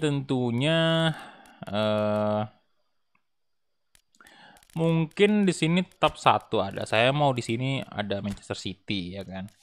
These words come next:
Kemudian, em, tim dari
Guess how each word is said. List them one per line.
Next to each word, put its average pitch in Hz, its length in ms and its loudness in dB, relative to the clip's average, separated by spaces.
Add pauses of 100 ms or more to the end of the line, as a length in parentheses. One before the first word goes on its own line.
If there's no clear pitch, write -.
(400)
Kemudian, 120 1200 2 (1400)
em, 104 840 -2 (1800)
tim 123 320 0
dari 123 1040 0